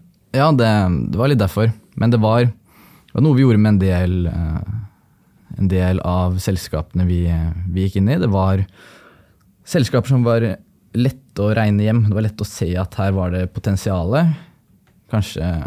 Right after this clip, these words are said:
kunne argumentere for at det var begrenset nedside,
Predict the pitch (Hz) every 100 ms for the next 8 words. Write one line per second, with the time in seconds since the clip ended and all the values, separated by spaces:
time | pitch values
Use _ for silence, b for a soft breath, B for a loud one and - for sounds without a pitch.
0 | 92 - 101 98 98 98 92 92 - 95
1 | 87 B B - 92 98 92 92 104 95
2 | - 95 87 85